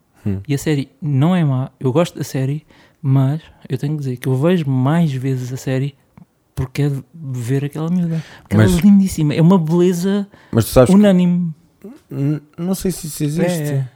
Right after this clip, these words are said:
Speaker 2: mas é.
Speaker 1: Vai sempre haver alguém que diz,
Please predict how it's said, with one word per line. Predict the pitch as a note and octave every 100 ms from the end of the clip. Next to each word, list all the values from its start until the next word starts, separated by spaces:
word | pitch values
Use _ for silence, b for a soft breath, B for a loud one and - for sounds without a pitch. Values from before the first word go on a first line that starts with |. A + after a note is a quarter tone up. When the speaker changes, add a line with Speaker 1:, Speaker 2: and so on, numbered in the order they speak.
| _
Speaker 2:
mas | D#3 D3+ D3
é. | C3+ C3 _ _ _ _ _ _ _ _ _ _ _ _ _ _ _ _ b b b b _
Speaker 1:
Vai | - C3
sempre | C3+ A#2 C3 A2+
haver | A2 G#2+ G#2+
alguém | G#2+ F#2+ F#2+ G2
que | G2 -
diz, | G2 G#2 A2 A#2+ - - -